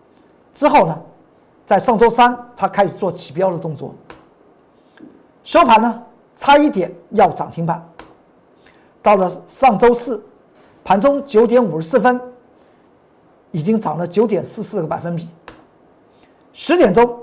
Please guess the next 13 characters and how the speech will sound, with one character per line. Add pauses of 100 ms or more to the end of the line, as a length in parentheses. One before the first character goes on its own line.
(120)
就
涨
停
板，
一
直
锁
到
底。 (1500)
这
档
股
票